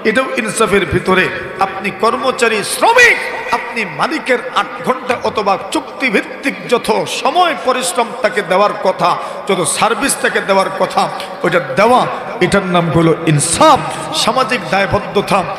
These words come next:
এটার নাম হলো ইনসাফ। গেল, আল্লাহ যাদেরকে নিয়ামত দিয়েছেন, আল্লাহ তাদেরকে আরো দিবেন,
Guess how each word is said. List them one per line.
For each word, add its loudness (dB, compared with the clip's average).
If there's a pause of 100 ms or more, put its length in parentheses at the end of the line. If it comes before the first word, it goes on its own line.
(220)
এটার 2
নাম -4
হলো 2
ইনসাফ। 2 (180)
গেল, 2 (420)
আল্লাহ -4
যাদেরকে -2
নিয়ামত -4 (140)
দিয়েছেন, 0 (460)
আল্লাহ -2
তাদেরকে -4 (260)
আরো 2
দিবেন, 0